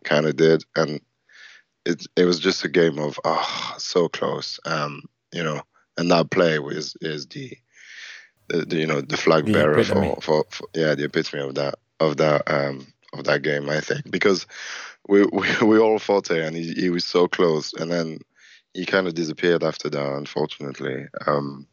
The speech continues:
Speaker 1: but yeah, let's, uh, let's talk about the rest of the defense.
Speaker 2: So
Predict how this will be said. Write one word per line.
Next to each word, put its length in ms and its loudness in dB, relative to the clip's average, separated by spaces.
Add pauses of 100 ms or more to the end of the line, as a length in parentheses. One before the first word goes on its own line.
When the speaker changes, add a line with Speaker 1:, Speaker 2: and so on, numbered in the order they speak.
Speaker 1:
but 160 2
yeah, 100 -2 (120)
let's, 220 -2
uh, 180 -2 (120)
let's 120 -2
talk 280 -2 (720)
about 240 0 (100)
the 120 -2
rest 260 2
of 100 -6
the 80 -2
defense. 500 -10 (1120)
Speaker 2:
So 460 -2